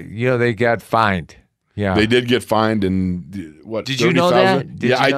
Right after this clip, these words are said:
Speaker 2: I
Speaker 1: that?
Speaker 2: rem-, actually, I'd, I'd heard something about it. Now that Dano has pointed it out,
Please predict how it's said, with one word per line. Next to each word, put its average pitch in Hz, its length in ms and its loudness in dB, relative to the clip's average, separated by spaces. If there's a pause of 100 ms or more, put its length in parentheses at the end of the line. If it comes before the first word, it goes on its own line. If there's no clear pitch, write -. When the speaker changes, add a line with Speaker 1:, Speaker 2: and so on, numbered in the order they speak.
Speaker 2:
I 143 120 4
Speaker 1:
that? - 40 0
Speaker 2:
rem-, 123 220 -2
actually, 151 540 -2
I'd, 113 260 -4 (380)
I'd 104 160 -2
heard 139 240 -2
something 120 360 -2
about 101 380 0
it. 90 120 -6
Now 101 200 -2
that 95 160 -2
Dano 101 320 -2
has 90 120 -6
pointed 98 360 -4
it 90 60 -6
out, 101 280 -2